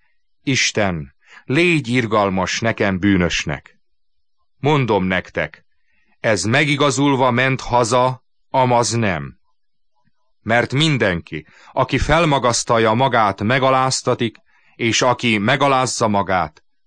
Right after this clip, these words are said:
felmagasztaltatik. Történt egyszer,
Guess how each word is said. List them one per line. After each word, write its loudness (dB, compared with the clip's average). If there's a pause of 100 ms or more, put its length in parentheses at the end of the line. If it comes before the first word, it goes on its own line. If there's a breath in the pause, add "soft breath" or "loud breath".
felmagasztaltatik. -4 (2000)
Történt -2
egyszer, -2